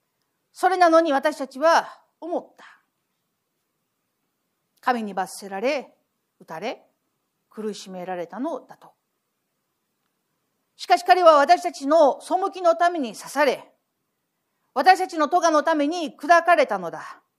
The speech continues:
彼への懲らしめが私たちに平安をもたらし、その打ち傷のゆえに私たちは癒された。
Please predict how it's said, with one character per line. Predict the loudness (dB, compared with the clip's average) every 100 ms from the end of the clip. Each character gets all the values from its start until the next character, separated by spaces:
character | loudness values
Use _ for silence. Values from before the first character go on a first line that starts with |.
| _ _ _ _ _ _ _ _ _ _ _ _ _ _ _
彼 | 2 6
へ | 6
の | 4 2
懲 | 4
ら | 4
し | 2
め | -4 2
が | 4 6
私 | 4 0 -2
た | -4
ち | -6
に | -8 -8
平 | -4 -2 2 2
安 | 2
を |
も | 0
た | -2 -2
ら | -2
し、 | -6 -12 -14 _ _ _ _ _ _ _ _ _ _ _ _ _ _ _ _ _ _
そ | _ -2
の | 0
打 | 0 -6
ち | -10
傷 | -12 -8 -4
の | -4
ゆ | -2
え | -2
に | -2 -4 -6 -12 _ _ _ _ -16
私 | -10 -10
た | -12
ち | -10 0
は | 0 0 -8 _ _ _ _ _ _
癒 | -12 -8
さ | -2
れ | -2
た。 | -2 -12